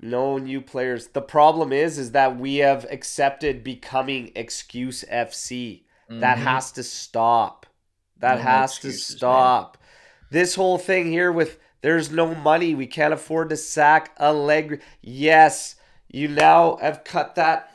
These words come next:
Speaker 1: price in even half. And your books, if they get things right this Mercado, hey, that's all getting cleaned up.
Speaker 2: Yeah.
Speaker 1: I fail to believe none of this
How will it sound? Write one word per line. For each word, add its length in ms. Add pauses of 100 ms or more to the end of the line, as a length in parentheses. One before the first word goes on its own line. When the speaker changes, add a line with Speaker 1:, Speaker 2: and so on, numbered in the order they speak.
(280)
Speaker 1:
price 500 (120)
in 280
even 420 (120)
half. 640 (240)
And 160
your 160
books, 560 (520)
if 240
they 140
get 280
things 260
right 220
this 220
Mercado, 760 (960)
hey, 360 (360)
that's 240
all 400
getting 320
cleaned 340
up. 320 (480)
Speaker 2:
Yeah. 300
Speaker 1:
I 140
fail 580
to 120
believe 340
none 260
of 220
this 460